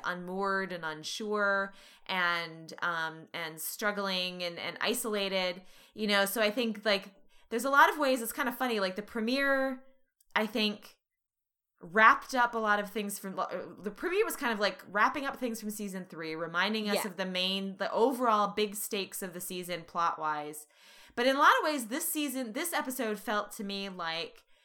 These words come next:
Speaker 1: the premiere, uh, the premiere in terms of, like, who are the characters that we are gonna be following most closely. Like, who are they?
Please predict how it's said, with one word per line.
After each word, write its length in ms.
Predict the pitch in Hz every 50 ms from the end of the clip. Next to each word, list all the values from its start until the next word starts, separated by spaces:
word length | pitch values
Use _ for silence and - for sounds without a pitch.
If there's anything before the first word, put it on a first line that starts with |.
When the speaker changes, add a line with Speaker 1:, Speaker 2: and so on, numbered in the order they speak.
| _ _ _ _ _ _
Speaker 1:
the 200 | 170 156 208 208
premiere, 1000 | 208 - - 220 208 208 214 220 226 233 233 226 226 226 220 226 233 220 - - - _ _ _ _ - -
uh, 540 | 196 190 190 185 185 185 185 185 185 185 -
the 120 | 202 202
premiere 400 | - - 220 214 254 277 285 277
in 140 | 262 240 220
terms 380 | - 226 233 220 214 208 202
of, 200 | 202 190 180 170
like, 300 | 180 175 170 165 165 160 - _ _ _ _ _ _
who 320 | - - - 277 302 311
are 160 | 294 277 262
the 100 | 254 226
characters 1120 | 214 - - - 220 214 226 247 262 262 - 269 262 269 269 269 277 277 - - - - - _ _ _ _ _ _ _ _ _ _ _ _ _ _ _ -
that 520 | 175 214 208 208 202 196 196 190 190 - - -
we 420 | 196 196 208 208 202 202 202 - -
are 400 | - 196 190 185 180 180 180 180
gonna 180 | 185 202 190 180
be 140 | 185 185 190
following 540 | 190 - 202 185 180 190 190 190 185 180 185
most 240 | 180 185 185 -
closely. 680 | - - 180 165 160 - - 170 156 156 156 156 156 - _ _ _ _ _ _ _ _ -
Like, 280 | 165 165 160 - - -
who 220 | - 254 330 330
are 260 | 302 247 233 226 254
they? 440 | 220 220 214 208 208 208 208 208 -